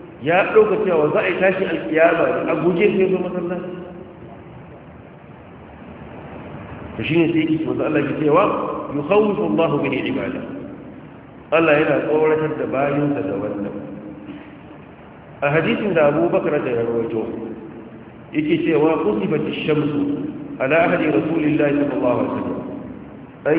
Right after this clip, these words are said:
kisfe rana zamanin manzo Allah sallallahu alaihi wasallam. Fa kharaja, sai manzo Allah ya fito a guje, ya jurru rida'ahu, yana jan mayafinsa a ƙasa.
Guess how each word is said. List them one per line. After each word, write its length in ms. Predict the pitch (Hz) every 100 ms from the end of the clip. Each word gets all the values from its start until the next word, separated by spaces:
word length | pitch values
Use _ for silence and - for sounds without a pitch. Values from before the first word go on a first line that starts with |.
| 160
kisfe 320 | 180 - - 135
rana 420 | 151 147 147 143 143 - - - - - - - - - - - - -
zamanin 400 | 165 202 175 190
manzo 180 | 175 165
Allah 260 | 170 170
sallallahu 500 | 170 147 139 139 143
alaihi 260 | 127 127 143
wasallam. 400 | - 110 107 92 - - - - - - - - - - -
Fa 160 | - 135
kharaja, 460 | 180 196 160 - - 180
sai 100 | 214
manzo 240 | 208 180
Allah 220 | 180 180 156
ya 100 | 151
fito 300 | 160 170 165 - - - -
a 100 | 143
guje, 340 | 143 151 180 - 180 - - - - - -
ya 120 | 151 160
jurru 460 | 185 233 220 214
rida'ahu, 540 | 185 - 196 208 160 139 - - - -
yana 440 | 139 196 226 202 160
jan 160 | 208 185 165
mayafinsa 640 | 180 185 180 185 190 185
a 80 | 131
ƙasa. 260 | - -